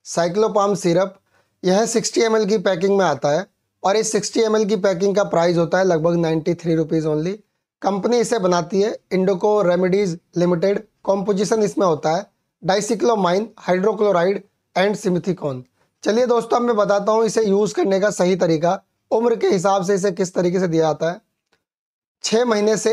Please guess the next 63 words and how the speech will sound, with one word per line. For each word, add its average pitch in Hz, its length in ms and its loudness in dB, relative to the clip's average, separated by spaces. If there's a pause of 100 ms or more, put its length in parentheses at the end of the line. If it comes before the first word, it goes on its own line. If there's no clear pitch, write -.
एक 208 200 0
साल 196 200 -2
के 202 100 -2
बच्चे 180 300 0
को 180 140 0
ये 190 80 2
देना 170 180 0
होता 165 220 0
है 180 120 0
ढाई 156 240 0
एम 160 140 0
एल 190 140 -2 (260)
सुबह 185 240 0
शाम 180 260 -2
के 185 80 -2
हिसाब 170 280 0
से, 202 140 -2
या 202 80 2
जब 175 180 -2
पेट 175 280 -2
दर्द 165 220 0
हो 175 80 0
तब। 180 300 -4 (480)
एक 202 200 0
साल 170 280 -2
से 165 180 0 (520)
दो 185 180 2
साल 202 240 0
के 196 140 -2
बच्चों 175 280 -2
में 185 100 2
ये 180 60 0
दिया 160 180 2
जाता 160 260 0
है 196 120 0 (160)
तीन 190 200 0
से 196 120 -2
चार 170 280 0
एम 160 160 0
एल 190 140 0 (280)
सुबह 185 320 0
शाम, 196 320 -2
या 175 160 2
फिर, 214 280 -2 (320)
अ, 165 280 2
जब 175 240 -2
पेट 185 220 0
दर्द 170 220 2
हो 180 80 2
तब। 180 320 -2 (560)
और 196 160 0
दो 196 300 2
साल 190 320 -2
से 196 260 0 (140)
तीन 220 220 0
साल 196 240 -2
के 202 120 0
बच्चों 185 320 -2
को 190 100 0
ये 190 120 2
दिया 170 180 0
जाता 160 320 0
है 202 140 -2